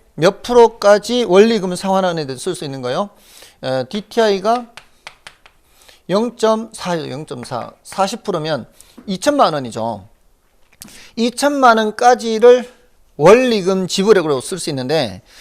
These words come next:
사실은 이게요. 원리금 균등 상환을 전제로 하는 거예요. 그러니까 원리금 균등액의 한도가 이천만 원이란, 여기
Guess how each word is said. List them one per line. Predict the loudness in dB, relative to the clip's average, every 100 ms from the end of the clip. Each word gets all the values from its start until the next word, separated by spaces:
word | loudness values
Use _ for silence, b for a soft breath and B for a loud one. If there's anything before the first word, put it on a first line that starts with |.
| B B
사실은 | -8 -4 0 2 2
이게요. | 0 0 0 -2 -6 -14 _ b b b _
원리금 | 4 6 4 0 -2 -4 -4
균등 | -4 -4 -4 -6
상환을 | -4 -2 -2 -4
전제로 | -6 -6 -4 -4
하는 | -4 -8 -10
거예요. | -10 -10 -12 -18 _ _ _ -20 _ _ _ _ -20 _ -20 _ _
그러니까 | -6 -2 2
원리금 | 2 2 0 0 -2 -4
균등액의 | -4 -6 -2 -4 -4 -4 -4 -2 -2
한도가 | -2 -4 -8 -2 -2 6 6 4 -4
이천만 | -6 -6 -6 -6 0 2 2
원이란, | -2 -2 -4
여기 | -4 -6